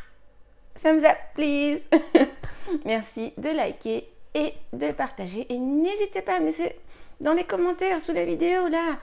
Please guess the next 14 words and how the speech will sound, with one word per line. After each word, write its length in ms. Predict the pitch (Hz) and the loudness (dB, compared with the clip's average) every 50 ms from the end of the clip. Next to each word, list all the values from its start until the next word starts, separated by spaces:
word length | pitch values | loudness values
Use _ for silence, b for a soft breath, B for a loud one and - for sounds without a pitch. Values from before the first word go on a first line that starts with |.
| B B B B B - | B B B B B -6
Euh, 460 | - 226 226 220 220 214 208 208 214 - - | -4 -4 -2 -4 -4 -4 -4 -6 -6 -6 0
dites-moi, 600 | 240 320 359 339 392 403 480 494 494 415 - - | 0 0 0 0 -2 0 2 2 2 2 0 -2
essayez 360 | - 302 294 392 392 330 294 262 | -4 -4 -2 -2 -2 -2 -2 -2
de 40 | |
deviner 380 | 277 277 247 262 262 269 311 415 453 466 B B B B B B - - | -4 -4 -4 -4 -2 -2 -2 -2 -4 -6 B B B B B B -10 -6
le 280 | 269 254 277 285 262 - - - - - - - | -2 0 2 2 0 0 -6 -12 -14 -14 -10 -6
mot, 320 | 233 240 254 269 320 392 539 571 - - - - | -2 -2 0 0 0 -2 -4 -6 -8 -16 -8 -6
euh, 600 | 233 240 226 226 226 226 220 220 214 214 - - - - - - - - - - - - - - - - | -6 -6 -6 -8 -10 -10 -12 -10 -10 -10 -10 -10 -10 -12 -14 -16 -16 -18 -18 -20 -20 -20 -20 -20 -18 -10
eh 100 | - 214 | -8 -8
bien, 180 | 185 196 208 214 | -6 -6 -6 -6
le 120 | 214 214 | -4 -4
mot 160 | 240 247 262 277 | -2 -2 -4 -4
que 160 | - 254 226 | -4 -6 -6
je 100 | 220 | -6